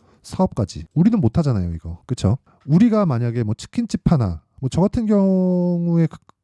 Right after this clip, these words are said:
그럴 것 같아요. 내가 조금 뭐 한 삼, 사억 들여가지고 어떤 가게를 차렸는데 한 일 년 정도 적자 보면 일 년 가기 전에 저 폐업할 것 같은데. 그쵸? 그래서 진짜 대단하다고 이야기를 드리는 거고,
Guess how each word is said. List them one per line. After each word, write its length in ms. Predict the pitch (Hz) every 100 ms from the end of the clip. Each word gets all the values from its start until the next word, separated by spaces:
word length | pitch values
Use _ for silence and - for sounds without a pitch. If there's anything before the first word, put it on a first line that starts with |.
| _
그럴 280 | - 143 147
것 100 | 107
같아요. 320 | 92 95 85 - - - -
내가 240 | 127 147 165
조금 580 | 170 - 190 180 175 156
뭐 100 | 131
한 100 | 147
삼, 140 | 151 196
사억 240 | 208 180
들여가지고 880 | - 156 139 127 113 101 113 82 78 _
어떤 360 | 120 127 - 160
가게를 360 | - 131 143 139
차렸는데 800 | - 175 160 127 104 104 104 80
한 140 | 139 -
일 140 | 208
년 160 | 233 214
정도 220 | 196 165
적자 340 | - - - 135
보면 320 | 117 110 107 _ -
일 140 | 190
년 120 | 214 190
가기 240 | 120 147
전에 160 | 147 135
저 100 | -
폐업할 340 | - 190 170
것 120 | -
같은데. 420 | 87 - 78 90 - -
그쵸? 340 | 139 - 127 - _
그래서 300 | - 190 214
진짜 300 | - 151 151
대단하다고 580 | 143 131 139 135 135 123
이야기를 280 | 98 101 98
드리는 260 | 107 110 92
거고, 380 | 80 135 87